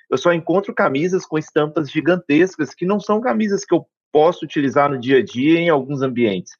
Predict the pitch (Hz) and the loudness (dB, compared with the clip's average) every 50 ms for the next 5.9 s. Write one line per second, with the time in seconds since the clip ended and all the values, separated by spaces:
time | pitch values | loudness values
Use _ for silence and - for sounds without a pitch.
0 | - - - - _ - 104 123 147 - 175 165 147 160 185 185 170 - - 156 | -20 -20 -20 -20 _ -4 -2 0 0 2 4 4 4 6 4 4 2 0 2 4
1 | 143 156 165 175 196 190 165 180 208 214 214 202 202 226 214 160 143 165 190 190 | 6 6 6 6 4 2 2 0 0 0 0 0 0 0 -2 0 0 0 0 0
2 | 165 175 160 - 143 143 - 127 113 117 - 117 123 143 160 - 175 156 - - | 0 0 0 0 -2 -4 -4 -6 -6 -2 0 2 2 2 0 -2 -4 -6 -2 -2
3 | 165 175 175 - 226 233 240 233 220 220 - 180 - 185 - - 185 208 226 240 | -2 -2 -2 -2 -2 -2 -2 -2 -4 -6 -8 -8 -8 -6 -2 2 2 4 4 2
4 | 202 - - - 220 214 233 247 156 131 123 123 _ _ _ - - 135 139 131 | -2 -4 -6 -2 0 2 2 2 0 -2 -4 -6 _ _ _ -10 -4 -2 0 0
5 | 120 113 - 127 123 117 98 104 123 127 135 160 160 127 127 117 110 - | -2 -2 0 0 0 0 2 2 2 4 4 2 2 2 0 -2 -2 -4